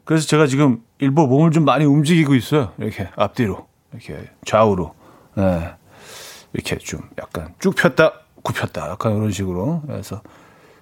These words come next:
음악에 따라서 조금 좀 모션이 바뀌기도 하고, 그래서 약간의 좀 그 자체적으로 열을 좀 이렇게 만들어내기 위해서 끊임없이. <laughs> 음, 근데요,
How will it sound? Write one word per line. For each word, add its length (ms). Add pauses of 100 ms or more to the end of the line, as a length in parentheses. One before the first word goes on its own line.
(360)
음악에 320
따라서 340
조금 340
좀 260
모션이 340 (240)
바뀌기도 420
하고, 220
그래서 320 (1160)
약간의 320
좀 220
그 460 (240)
자체적으로 500
열을 260
좀 180
이렇게 260
만들어내기 600
위해서 400
끊임없이. 580 (460)
<laughs> 400 (2000)
음, 440 (680)
근데요, 480